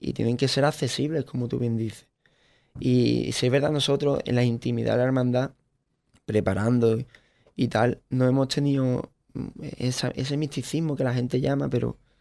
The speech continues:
que puede ser mal llamado misticismo, de, de evitar que la gente se acerque. Nosotros hemos estado allí, han estado allí niños desde los tres años hasta, hasta Manolo Garpe,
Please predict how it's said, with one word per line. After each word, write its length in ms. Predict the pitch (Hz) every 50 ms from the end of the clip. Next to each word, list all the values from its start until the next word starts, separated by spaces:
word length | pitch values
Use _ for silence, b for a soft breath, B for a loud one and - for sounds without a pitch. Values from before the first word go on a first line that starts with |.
| _ _ _ _ _ _ _ _ _
que 100 | - - -
puede 140 | - 117 117
ser 160 | - 131 135
mal 180 | 135 139 135 135
llamado 260 | 131 131 127 135 147
misticismo, 600 | 143 127 - - 123 - 170 - 170 131 131 131 - _ _ _ _ _ _ _ _ _ -
de, 500 | - 123 120 120 113 110 110 110 - - -
de 160 | 123 113 120
evitar 300 | 117 120 113 - - -
que 60 | - 147
la 80 | 139 147
gente 240 | 143 135 135 127 123
se 100 | - 120
acerque. 600 | - - 147 160 - - - - - 110 165 -
Nosotros 400 | - 123 117 - - - 135 127
hemos 120 | 127 127
estado 160 | 123 - - 135
allí, 300 | 131 123 135 156 175 170
han 140 | 156 143 135
estado 260 | 131 - - 123 120
allí 360 | 123 123 123 123 123 123 135 - b b b b b b
niños 300 | - 127 123 131 139 160
desde 240 | 165 147 123 131 123
los 120 | 117 107 -
tres 180 | - - 113 113
años 340 | 107 110 123 127 143 165 180
hasta, 720 | 170 143 - - 120 - - - - - - - - - -
hasta 540 | - 107 - - - 110 - - 110 107 - -
Manolo 360 | 113 110 113 131 131 123 123
Garpe, 460 | 127 123 127 127 - 160 160 - -